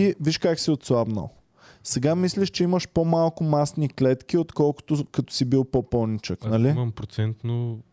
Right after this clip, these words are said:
Speaker 1: имам по-малко, да.
Speaker 2: Не, нямаш по-малко. Просто тяхното съдържание се е изпразнило и са така, същия
Speaker 1: Мгм.
Speaker 2: брой масни клетки
Speaker 1: Аха,
Speaker 2: имаш.
Speaker 1: разбирам. Еми, а това за процента мазнини ли говорим или за е друго,
Speaker 2: Процента
Speaker 1: което има?
Speaker 2: мазнини ти е много по-малък, но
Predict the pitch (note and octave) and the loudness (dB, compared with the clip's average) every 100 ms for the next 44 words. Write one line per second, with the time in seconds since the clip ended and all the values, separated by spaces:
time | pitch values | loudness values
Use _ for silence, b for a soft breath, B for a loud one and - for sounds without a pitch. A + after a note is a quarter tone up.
0 | - A#2 A#2 A2 G2 E2+ D#2+ - F2 G2+ | -6 -2 -2 -2 -6 -6 -10 -12 -6 0
1 | A#2+ C3 C#3+ C3+ B2+ C3 D3 D3 - D3+ | 2 2 0 -2 0 2 0 -2 -2 -2
2 | D3 C3+ B2+ B2 - F#3 A#3+ b b b | 2 2 2 0 0 0 0 b b b
3 | b - C3+ D3+ D3+ - F3+ - - - | b -4 0 0 0 0 2 0 -4 0
4 | D3 D3+ F3 E3 - - D#3+ - C#3+ B2+ | 2 2 0 -2 -2 2 2 4 0 2
5 | A#2 C3 C#3+ D#3 D#3 - C#3 B2+ - - | 0 2 2 4 2 2 2 2 0 0
6 | C3 C3+ D#3 E3 E3+ D#3+ - C3 - - | 2 2 2 2 2 2 0 0 -2 0
7 | B2+ B2 - C3 D#3 A#2 F3 C3 D3 D3 | 2 2 -2 -2 0 2 0 2 2 2
8 | C#3 - C3+ C3 - B2 - A2+ A2 - | 0 -2 0 0 0 -6 0 0 0 -4
9 | A#2+ A#2 C#3 B2+ G#2+ G2+ G#2+ A2+ G#2+ - | -2 0 0 0 -2 -4 -4 -4 -4 0
10 | A#2 A#2 - G#2+ A2+ G#2 - A2+ G#2+ A2+ | 2 2 0 0 0 -2 -6 -4 -4 -8
11 | - - A#2 B2 B2+ G#2+ F#2+ G2+ A2 B2+ | -12 -8 -6 -4 -2 -2 -2 -2 -2 -2
12 | D#3 E3 A2+ A#2 A#2 A2+ A2 G2 G2 F2+ | -4 -2 -2 -4 -4 -4 -4 -4 -8 -4
13 | A2 G#2+ A2 G#2+ B2 A#2 - C3+ B2 A2 | -4 0 0 0 0 0 0 0 0 0
14 | A2 A2 A2 C#3 C#3+ D3 D3+ D#3 E3+ E3 | 0 0 2 2 2 2 2 0 0 2
15 | D#3+ D#3 C3 - B2 A#2 | 4 2 2 0 0 0